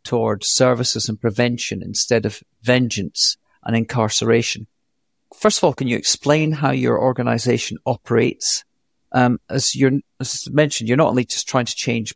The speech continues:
policy, but you are actually confronting these deep-seated beliefs and trying to change opinions about justice,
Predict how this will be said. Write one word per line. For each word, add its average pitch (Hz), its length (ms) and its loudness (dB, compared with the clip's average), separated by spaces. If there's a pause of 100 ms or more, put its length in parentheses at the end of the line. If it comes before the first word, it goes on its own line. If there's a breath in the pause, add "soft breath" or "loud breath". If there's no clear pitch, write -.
policy, 143 340 2
but 92 140 -8
you 113 120 4
are 123 220 4
actually - 240 -6
confronting 117 560 -4
these 107 160 -4
deep-seated - 680 -2
beliefs 117 440 0
and 101 100 -6 (420)
trying 139 180 2
to - 80 -6
change 127 280 0
opinions 135 580 2
about 101 220 0
justice, - 560 -4